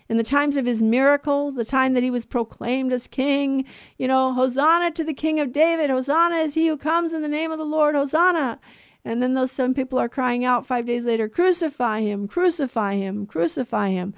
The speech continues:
And every "crucify him" is tearing at her heart. But she never becomes bitter. She never feels sorry for herself. She never gives up her trust in the Father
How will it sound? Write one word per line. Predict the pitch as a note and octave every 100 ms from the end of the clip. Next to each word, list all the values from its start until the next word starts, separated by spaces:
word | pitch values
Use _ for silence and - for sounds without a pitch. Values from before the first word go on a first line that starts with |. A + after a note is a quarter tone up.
| - - - _
And | A3+ A#3+
every | D#4 D#4 C#4+
"crucify | - F4 E4 D#4+ - A#3+ A#3
him" | G#3+ G#3
is | G#3
tearing | - C#4 C#4 C4+ B3+
at | A3+
her | A#3+ A3
heart. | - G3 - - - - _ _ _
But | - A3
she | - C#4+
never | C4 D4 D#4+ F4
becomes | E4 - C#4+ C4
bitter. | A3 A3+ A3+ A3 A3+
She | - G#3
never | A#3 C#4+ D#4
feels | - A#3
sorry | - A3+ G#3 G3+
for | G3+ G3
herself. | G3 - F3+ E3+ E3+ _ - - -
She | - - C4+
never | B3 C4 D4+ D#4 D4+
gives | A#3+ B3 G#3+
up | A3+ A#3
her | - G#3+
trust | - B3 A#3+ - -
in | A3+
the | G#3
Father | - G#3 G3+ G3+ F3 -